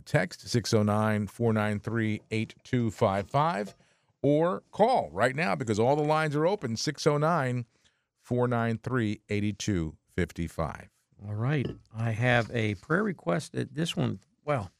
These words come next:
Speaker 2: <clears throat> this one came in, and it says, "Please pray for my children and myself. We are currently homeless."
Speaker 1: Mm.
Speaker 2: So <clears throat> let's just, this is,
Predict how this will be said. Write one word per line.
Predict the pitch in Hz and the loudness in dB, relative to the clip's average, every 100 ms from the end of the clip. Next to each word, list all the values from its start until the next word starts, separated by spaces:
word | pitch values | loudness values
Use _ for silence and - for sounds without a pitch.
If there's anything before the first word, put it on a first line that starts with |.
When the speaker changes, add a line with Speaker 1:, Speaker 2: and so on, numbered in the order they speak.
| _ _ _ _ | _ _ _ _
Speaker 2:
<clears throat> | _ - 180 - - | _ -6 -2 -2 -4
this | 127 147 - | -4 -4 -2
one | 156 | -4
came | 127 131 127 123 | -2 0 2 2
in, | 135 147 117 | 2 -2 -2
and | 113 | -4
it | 107 | -4
says, | - 123 113 - _ | -2 0 0 -4 _
"Please | - 196 196 | -4 -4 -4
pray | _ - 143 147 139 - _ | _ -4 -2 -2 -4 -10 _
for | 120 110 | -4 0
my | 107 101 - | 0 -2 -4
children | - 151 151 160 156 147 - | -4 -2 -2 0 -2 -4 -8
and | 123 127 - 123 | -4 -4 -6 -8
myself. | 120 - - 117 98 _ _ _ _ _ _ _ _ - | -8 -6 -2 -2 -4 _ _ _ _ _ _ _ _ 2
We | 123 | 4
are | 113 | 4
currently | - - 156 156 131 117 | -2 -4 -2 -2 -2 -4
homeless." | - - 127 101 85 - - | -6 -6 -2 -2 -4 -10 -6
Speaker 1:
Mm. | 98 90 65 - _ _ _ _ - | -2 -2 -6 -12 _ _ _ _ -6
Speaker 2:
So | 95 98 - 180 | -4 -4 4 6
<clears throat> | 185 - - - _ _ _ | 6 4 -8 -16 _ _ _
let's | 117 147 | -6 -4
just, | - 135 - - _ _ _ _ _ _ _ _ _ _ _ | -2 -2 -2 -12 _ _ _ _ _ _ _ _ _ _ _
this | 113 135 139 | -4 -2 -2
is, | 131 | -4